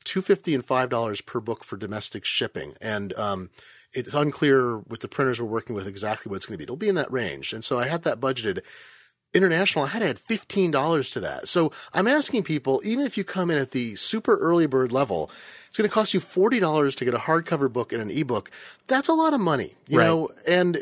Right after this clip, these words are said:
Speaker 1: in, uh, a lot of countries, like European countries, the economic disparity, like, they already pay more for books, so they're more used to it. But it doesn't seem like the same kind of thing. So I wanted a ten dollar ebook so that people who wanted to support me in Europe, Australia, India, all these countries that are subscribers to the magazine,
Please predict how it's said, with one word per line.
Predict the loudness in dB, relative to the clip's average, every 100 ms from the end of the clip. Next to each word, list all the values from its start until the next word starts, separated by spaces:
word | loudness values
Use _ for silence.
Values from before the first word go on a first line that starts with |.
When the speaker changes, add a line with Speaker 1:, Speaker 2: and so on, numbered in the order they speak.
| 0
Speaker 1:
in, | 2 2 0 -2 4
uh, | 4 4
a | 0 2
lot | 4
of | 4
countries, | 2 0 2
like | 0 4
European | 2 2 -2
countries, | -2 -2 0 -2 -4 -14
the | -14 -14 -6 -6
economic | 0 2 2 0
disparity, | -4 2 2 2
like, | 0 -2 -6 -16 -18 0
they | 4 6
already | 6 4
pay | 2 0
more | 2
for | 0 -2
books, | -2 -4 -4
so | -2 -2
they're | -2
more | -2 -2
used | -2 -2
to | -2
it. | -2 -4 -20 -20 -20 _ -2
But |
it | 2
doesn't | 2 2 0
seem | 0 2
like | 2 2
the |
same | 2 2
kind | 2 -2
of | -4
thing. | -6 -8 -6
So | 0 2 0 -8 -16 -2
I | 0
wanted | 2 2 4 2
a |
ten | 2 0 2
dollar | 2 2 0
ebook | 0 0 -2 -2
so | 0
that | 0 -2 -4
people | -6 -2 0
who |
wanted | 2 2 0
to |
support | -4 -2 -2
me | 0
in | -2
Europe, | 2 2 0
Australia, | -4 -2 0 2 2 0 -2
India, | -2 0 0 0
all | 0 0
these | -2
countries | -2 -4 -4 -4
that | -4
are | -4
subscribers | -4 -8 -6 -2 0 -2
to | -4
the | -6
magazine, | -6 -6 -8 -10